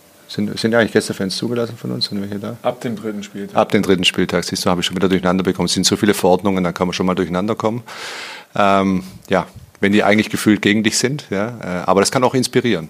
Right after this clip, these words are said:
Speaker 1: ja, und, äh, äh, ich glaub, das wird auch uns auch inspirieren, aber wenn sie, wenn, wenn wir auf Köln schauen, natürlich haben sie eine schwere Saison hinter sich, äh, sie haben es geschafft, über die, über, über die Relegationsspiele drin zu bleiben, ähm, haben auch einige Veränderungen. Äh, sie sind schwer einzuschätzen aus meiner Sicht. Ja. Ähm,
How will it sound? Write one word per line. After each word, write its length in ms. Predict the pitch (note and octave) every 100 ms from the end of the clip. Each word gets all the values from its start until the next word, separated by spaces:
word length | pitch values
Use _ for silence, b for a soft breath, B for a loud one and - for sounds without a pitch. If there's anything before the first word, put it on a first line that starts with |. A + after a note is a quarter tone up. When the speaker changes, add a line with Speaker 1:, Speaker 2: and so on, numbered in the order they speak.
| -
Speaker 1:
ja, 180 | F#2+ A2
und, 280 | F#2 E2+ -
äh, 580 | F#2 F2+ F2+ F#2+ F#2 F#2
äh, 40 | F2 B B B B B B
ich 60 | -
glaub, 160 | G2+ F#2+
das 140 | F#2
wird 120 | F#2+
auch 240 | F#2+ F2 -
uns 240 | A#2 A#2
auch 100 | A2+
inspirieren, 460 | G#2+ - G#2 G2+ G2
aber 200 | F2 F2+
wenn 120 | F#2
sie, 440 | G2 F2+ F2 F2
wenn, 180 | F2+ F2+ -
wenn 100 | F#2
wir 80 |
auf 120 | F2+ -
Köln 260 | G2 G#2+
schauen, 500 | - G2+ G2 F#2+ F2+
natürlich 400 | F#2+ G2+ B2 A#2
haben 120 | G2+
sie 80 | G2
eine 160 | F#2 F2+
schwere 300 | F2+ G2 F#2
Saison 260 | F2+ G2
hinter 220 | G#2 A2+ G#2+
sich, 320 | A#2+ A2 -
äh, 180 | F#2 F2+
sie 120 | F#2+
haben 80 | F2+
es 80 |
geschafft, 360 | - - F#2+ -
über 160 | G2 F#2+
die, 180 | F#2
über, 400 | F2+ F#2+ F#2 F2+ F2 B B B B B B B B -
über 220 | G#2+ F#2+ F2+
die 120 | F#2
Relegationsspiele 840 | F2+ F#2 F#2 - G#2 - G#2+ F#2+
drin 200 | - G#2
zu 160 | G2+ A2
bleiben, 680 | G#2 G2+ G#2 G2+ G2+ G2 - -
ähm, 420 | F#2 F2 F2 E2+ E2
haben 160 | F#2
auch 160 | F2+ F#2+
einige 240 | G2 F#2+
Veränderungen. 720 | - F#2+ G2+ G#2 G2+ G2+ F#2+
Äh, 260 | F#2 F2+ F2
sie 120 | -
sind 200 | F#2+ A#2+
schwer 160 | - -
einzuschätzen 480 | C3+ - G#2+ - F#2
aus 120 | -
meiner 220 | F2+ F2
Sicht. 300 | - F2+ -
Ja. 80 | G#2
Ähm, 440 | A2+ G2 F2+ E2+